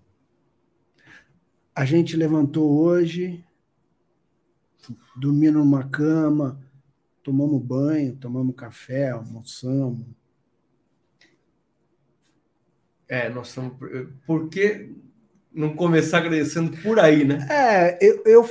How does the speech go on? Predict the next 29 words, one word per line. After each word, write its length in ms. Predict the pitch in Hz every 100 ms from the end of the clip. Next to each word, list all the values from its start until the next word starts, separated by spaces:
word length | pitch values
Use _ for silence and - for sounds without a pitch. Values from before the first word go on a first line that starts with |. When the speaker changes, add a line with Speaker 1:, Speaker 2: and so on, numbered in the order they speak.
| -
Speaker 1:
eu 180 | 190 214
costumo, 600 | 240 - - 233 220 156
eu 140 | 143 139
tenho 220 | 170 175
o 40 |
costume 500 | 175 - - 170 160
de, 160 | 147 156
antes 260 | 190 208 180
de 80 | 175
dormir, 520 | 147 139 131 269 392
fazer, 440 | - 139 139 135 113
lógico, 460 | 117 147 135 135
minhas 280 | 127 139 127
rezas, 600 | 127 156 175 139 117 - _ _ _ _ _ _ _
mas 220 | 165 165
eu 60 | 190
agradeço 480 | 180 175 180 180 -
pelo 160 | 175
menos 320 | 175 196 180 180
por 300 | 175 185 165
três 300 | 202 226 226
coisas. 460 | - 143 117 123
Eu 100 | 143
penso 340 | 139 165 165 170
em 80 | 156
três 320 | 185 208 -
coisas 400 | 185 175 156 143
que 80 | 160
aconteceram 800 | 147 165 151 - 156 151 147